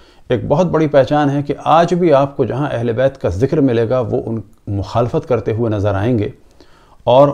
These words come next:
उनके ज़िक्र को ख़त्म करना चाहते हैं, उनके मुंह से फ़ज़ाइल नहीं निकलते। यही वजह है कि जब मौलाना तारिक जमील साहब ने मौला अमीरुल मोमिनीन अलैहिस्सलातु वस्सलाम को मौला कहा,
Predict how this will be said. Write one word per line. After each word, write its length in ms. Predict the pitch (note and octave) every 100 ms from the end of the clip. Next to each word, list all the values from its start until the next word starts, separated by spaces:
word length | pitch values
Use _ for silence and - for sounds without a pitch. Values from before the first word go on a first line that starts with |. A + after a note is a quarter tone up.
| C#3+
उनके 260 | B2+ A#2
ज़िक्र 280 | G#2 A#2 -
को 120 | A2+
ख़त्म 280 | G#2+ A#2 C3+
करना 220 | A#2 G#2 G2+
चाहते 300 | G#2 G2 A#2
हैं, 120 | A#2+
उनके 240 | A#2 G#2+ G#2
मुंह 160 | A2
से 100 | G#2
फ़ज़ाइल 340 | G#2 F#2+ G2 F#2+
नहीं 200 | F#2 D#3
निकलते। 400 | G#2 G#2+ G2+ A#2+
यही 220 | A#2 E3+
वजह 240 | C#3 B2
है 100 | B2 B2+
कि 80 | A2+
जब 120 | A#2
मौलाना 340 | G#2+ A2 A#2+
तारिक 280 | G#2 G#2+ B2
जमील 260 | A2 G#2+ G#2+
साहब 300 | F2+ A#2 B2
ने 80 | A2+
मौला 220 | G#2+ G#2
अमीरुल 280 | - G#2 G#2
मोमिनीन 360 | G#2 G#2 B2 A2+
अलैहिस्सलातु 480 | G#2 F#2+ G2+ G2+
वस्सलाम 360 | G#2 G2+ A#2 B2
को 100 | G#2
मौला 300 | G2+ G#2+ C#3
कहा, 260 | C3 A#2